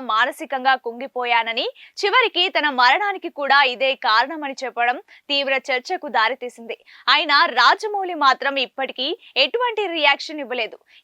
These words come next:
చాలా మంది సెలబ్రిటీలు ఇలాంటి ఆరోపణలపై తక్షణమే క్లారిటీ ఇచ్చే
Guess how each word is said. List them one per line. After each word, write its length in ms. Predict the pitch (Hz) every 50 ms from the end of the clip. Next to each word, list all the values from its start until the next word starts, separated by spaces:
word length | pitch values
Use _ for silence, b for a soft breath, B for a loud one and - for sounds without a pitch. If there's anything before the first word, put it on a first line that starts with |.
| - - -
చాలా 260 | 359 302 349 427 508 508 466
మంది 200 | 415 370 349 381 359 -
సెలబ్రిటీలు 640 | 339 294 294 277 233 277 277 - 277 262 254 269 294 - -
ఇలాంటి 340 | 247 254 262 269 277 254 285 240 220 220
ఆరోపణలపై 580 | 233 262 302 285 - 262 247 254 240 - 240 247 311 466 b b b b - 330
తక్షణమే 560 | 349 - - - 494 453 415 359 302 302 311 349 - 311
క్లారిటీ 400 | 269 214 220 254 294 254 320 311
ఇచ్చే 200 | 269 - - 285